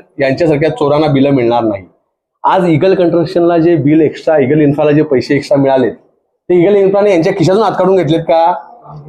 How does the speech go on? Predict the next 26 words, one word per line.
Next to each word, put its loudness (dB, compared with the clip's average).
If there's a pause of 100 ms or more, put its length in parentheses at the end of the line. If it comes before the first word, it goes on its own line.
इगल 2
इन्फ्रा 2 (260)
एवढंच, 0 (920)
यांना 0
पैसे 0
देणारे 0
अधिकारी 2
जबाबदार 0
आहेत. -2 (120)
आणि -2
तुम्हाला 0
परत -2
सांगतो -8
मी, -14 (1300)
हर्षद -2
गंधे 2
असेल, 0
मयूर 2
कन्स्ट्रक्शन 0
असेल, -2 (340)
अंबवणे, 0
सगळ्यांची -2
नावं 0
मी 2
वारंवार 0
घेतलेत, -4